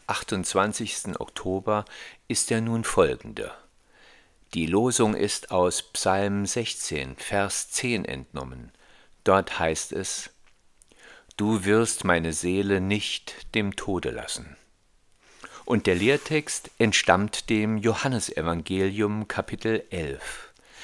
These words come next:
Ich lese daraus den Vers fünfundzwanzig bis sechsundzwanzig. Jesus spricht zu Martha: „Ich bin die Auferstehung und das Leben. Wer an mich glaubt, der wird leben,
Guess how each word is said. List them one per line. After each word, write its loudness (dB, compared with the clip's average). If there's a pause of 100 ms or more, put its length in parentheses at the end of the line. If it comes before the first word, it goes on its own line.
(320)
Ich 0
lese 4
daraus 4
den 0
Vers 0
fünfundzwanzig -2
bis -4
sechsundzwanzig. -8 (1400)
Jesus 4 (140)
spricht -2
zu 0
Martha: -2 (1120)
„Ich 0
bin 4
die 4
Auferstehung 2
und 0
das -2
Leben. -2 (760)
Wer 4
an 4
mich 2
glaubt, 4
der 4
wird 2
leben, -2